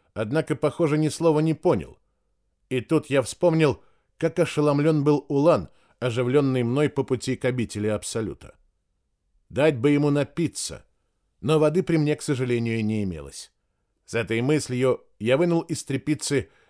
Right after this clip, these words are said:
и разделил с ним полоску вяленого мяса, найденного в его вещмешке. Прожевав мясо, солдат, кажется, почувствовал себя несколько лучше. «Вставай», —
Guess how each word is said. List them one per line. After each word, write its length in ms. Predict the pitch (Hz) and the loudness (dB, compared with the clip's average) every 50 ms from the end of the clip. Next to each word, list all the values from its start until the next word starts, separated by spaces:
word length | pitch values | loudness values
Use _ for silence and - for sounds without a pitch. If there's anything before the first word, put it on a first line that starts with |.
| _ _ | _ _
и 100 | 131 139 | 0 2
разделил 500 | 139 147 147 127 117 139 151 170 180 165 | 2 2 0 0 0 0 4 4 4 4
с 140 | - - - | 2 0 0
ним 160 | 165 156 127 | 0 0 2
полоску 440 | - 131 135 143 139 - - - 139 | 2 2 2 2 0 -2 -2 -4 -2
вяленого 420 | 117 127 135 131 127 123 123 123 | 0 2 2 2 0 0 0 0
мяса, 360 | 123 131 160 156 - - 147 | 2 2 0 0 -2 -2 -4
найденного 760 | 139 139 135 135 131 113 123 120 120 120 120 123 120 120 107 - | 0 2 2 0 0 0 -2 -2 -2 0 0 0 0 0 -2 -2
в 80 | - 110 | -6 -8
его 300 | 117 120 123 120 120 110 | -4 -2 0 0 0 0
вещмешке. 800 | 110 110 98 - - - 101 104 98 - _ - - - - _ _ _ _ _ _ _ _ _ _ _ _ _ _ _ | 0 -2 -4 -6 -8 -8 -8 -8 -8 -10 _ -16 -16 -16 -16 _ _ _ _ _ _ _ _ _ _ _ _ _ _ _
Прожевав 540 | - 110 113 104 107 117 113 113 107 - - | -2 -2 -2 0 0 -2 0 -2 -2 -4 -4
мясо, 460 | 98 110 113 107 - - 98 85 - _ _ _ _ _ _ | -4 -4 -4 -4 -4 -6 -8 -10 -12 _ _ _ _ _ _
солдат, 440 | _ - - 143 139 143 196 175 - | _ -4 -2 -2 0 2 0 -2 0
кажется, 400 | - 160 151 131 131 117 - - | 0 -2 -2 0 -2 -4 -6 -8
почувствовал 720 | 107 - 123 - - - 160 151 - - 127 131 123 120 104 | -4 -4 -4 -4 -2 -4 -4 -4 -4 -4 -2 -2 0 0 -2
себя 420 | - - 107 107 110 127 107 - _ _ _ _ _ _ _ - | -4 -6 -6 0 0 0 0 0 _ _ _ _ _ _ _ -4
несколько 500 | 139 151 139 - - - 131 113 - 143 | -2 -2 -2 -2 -2 -4 -4 -2 0 0
лучше. 460 | 147 143 117 92 - - - - _ _ _ _ _ _ _ _ _ _ _ _ _ _ _ _ _ _ | 0 0 0 -2 -6 -12 -14 -16 _ _ _ _ _ _ _ _ _ _ _ _ _ _ _ _ _ _
«Вставай», — 500 | - - - 147 151 165 151 117 - | -14 -4 -2 2 2 2 2 0 -4